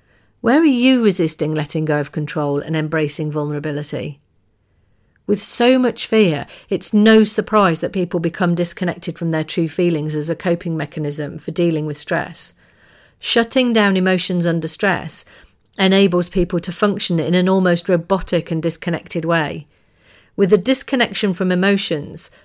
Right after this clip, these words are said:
comes a disconnection from others. A fear of vulnerability often causes us to disconnect to protect ourselves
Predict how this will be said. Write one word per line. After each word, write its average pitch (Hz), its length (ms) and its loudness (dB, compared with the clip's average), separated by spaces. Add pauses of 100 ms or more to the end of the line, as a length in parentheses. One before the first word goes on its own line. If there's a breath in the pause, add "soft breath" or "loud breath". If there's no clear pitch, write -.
(140)
comes 214 260 4
a 190 60 2
disconnection 180 760 -2
from 170 200 0
others. - 480 -4 (800)
A 185 60 -8
fear 240 360 6
of 190 80 2
vulnerability 196 800 2
often 208 380 0
causes 175 480 0
us 147 100 -2
to - 160 -8
disconnect 175 540 -6
to 185 80 -8
protect - 680 -6
ourselves 170 760 -2